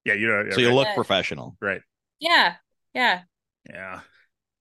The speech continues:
Speaker 2: Yeah.
Speaker 1: We can do that.
Speaker 2: We can think about that.
Speaker 3: <laughs>
Speaker 2: Expensive.
Speaker 3: Good.
Speaker 1: We, <laughs> I was gonna say, we can write it off. <laughs>
Speaker 3: Yeah, there you go. See? You should
Speaker 2: Um,
Speaker 3: have me on just for ideas.
Speaker 1: Uh, yeah,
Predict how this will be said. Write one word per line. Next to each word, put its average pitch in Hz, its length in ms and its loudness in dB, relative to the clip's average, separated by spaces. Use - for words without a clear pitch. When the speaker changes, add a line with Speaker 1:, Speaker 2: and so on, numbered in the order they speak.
Speaker 2:
Yeah. 139 80 -16
Speaker 1:
We 175 100 -12
can 185 120 -10
do 110 100 -6
that. 85 160 -10
Speaker 2:
We 123 80 -10
can 277 140 -12
think - 120 -14
about - 200 -16
that. 139 200 -10
Speaker 3:
<laughs> - 720 -18
Speaker 2:
Expensive. - 420 -4
Speaker 3:
Good. - 180 -8
Speaker 1:
We, - 80 4
<laughs> - 20 2
I - 40 0
was 170 120 -2
gonna 175 140 -6
say, 127 60 0
we 120 100 -4
can 139 100 -4
write 139 180 0
it 143 60 -4
off. 131 140 -8
<laughs> - 0 -
Speaker 3:
Yeah, 262 480 4
there 269 140 4
you - 60 4
go. 359 300 4
See? 453 220 -2
You 381 160 2
should 480 120 4
Speaker 2:
Um, - 100 6
Speaker 3:
have 320 180 4
me 330 140 2
on 269 240 -2
just 233 200 -6
for 190 140 0
ideas. 185 580 -6
Speaker 1:
Uh, 208 100 -2
yeah, 175 280 2